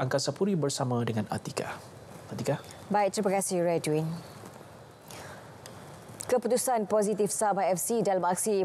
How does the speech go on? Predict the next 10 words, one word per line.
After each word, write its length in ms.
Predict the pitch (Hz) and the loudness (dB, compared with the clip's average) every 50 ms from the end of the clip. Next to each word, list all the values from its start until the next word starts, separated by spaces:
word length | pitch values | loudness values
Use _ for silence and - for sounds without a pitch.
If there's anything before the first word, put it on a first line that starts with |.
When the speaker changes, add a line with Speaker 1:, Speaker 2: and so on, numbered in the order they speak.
| 170 | 2
Speaker 2:
pramusim 560 | - - 190 190 185 175 190 220 - - 277 202 | 2 4 4 6 6 4 2 2 2 2 2 2
masih 320 | 175 175 190 190 - - | 2 2 2 2 2 2
belum 480 | 208 160 - 196 214 240 226 208 196 185 | 2 2 4 4 4 2 2 2 2 2
memuaskan 480 | 180 175 185 175 - - 208 190 170 | 4 2 2 0 2 2 2 4 4
hati 320 | 170 180 190 185 - 202 196 | 4 2 2 2 4 2 2
pengendalinya, 800 | - - 202 185 185 180 165 180 175 180 196 208 196 170 156 147 | 2 2 4 4 4 4 4 4 2 2 2 2 2 2 4 4
Datuk 240 | 170 170 - 180 | 2 2 2 4
Ong 240 | - - 180 185 170 | 4 4 4 2 2
Kin 160 | - 202 208 | 2 2 2
Swee. 400 | 208 - - - 233 185 123 92 | 2 2 0 0 0 0 0 -2